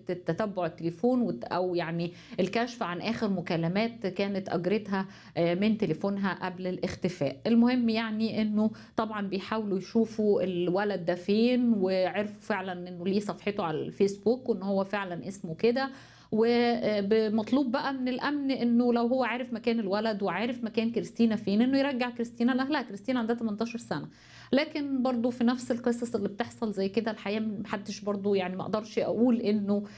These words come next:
آه، هل، آه، يعني الأمن هيتعاون ولا مش هيتعاون. آه، برضو بنحاول، قولوا لي طب الأخبار، في حد من أسرتها معانا يا ترى؟ طيب،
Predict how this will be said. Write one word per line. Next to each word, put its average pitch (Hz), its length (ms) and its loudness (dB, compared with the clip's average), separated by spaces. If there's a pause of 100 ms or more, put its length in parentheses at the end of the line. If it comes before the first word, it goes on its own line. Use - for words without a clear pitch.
(240)
آه، 180 540 2
هل، 220 460 -4
آه، 175 340 -2
يعني 175 300 -2
الأمن 226 300 0
هيتعاون 196 720 -4
ولا 196 200 -2
مش 180 220 -4
هيتعاون. 196 840 -2
آه، 170 240 0
برضو 196 380 0 (120)
بنحاول، 214 760 0
قولوا 220 300 4
لي 226 120 6
طب 214 180 -2
الأخبار، 196 400 -2
في 220 140 -4
حد 202 280 -4
من 190 180 -4
أسرتها 220 400 0
معانا 202 300 0
يا 226 60 0
ترى؟ 233 300 -2 (1080)
طيب، 165 160 0